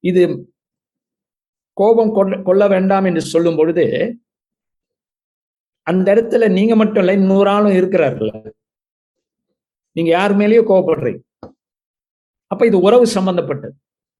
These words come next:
ஆக இந்த மலை பிரசங்கம் என்பது சன்னியாசிகளுக்கும் துறவிகளுக்கும் ஒளிந்து கொண்டு வாழ நினைக்கிறவர்களுக்கும்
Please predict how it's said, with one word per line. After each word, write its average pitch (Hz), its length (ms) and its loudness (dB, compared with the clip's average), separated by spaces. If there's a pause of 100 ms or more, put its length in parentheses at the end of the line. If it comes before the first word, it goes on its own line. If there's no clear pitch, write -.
(720)
ஆக 214 240 0
இந்த 196 160 0
மலை 208 260 0
பிரசங்கம் 220 580 0
என்பது 139 380 -2 (1300)
சன்னியாசிகளுக்கும் 208 1200 0 (440)
துறவிகளுக்கும் 214 840 2 (140)
ஒளிந்து 220 400 2
கொண்டு 208 320 2
வாழ 185 300 0
நினைக்கிறவர்களுக்கும் 175 960 -2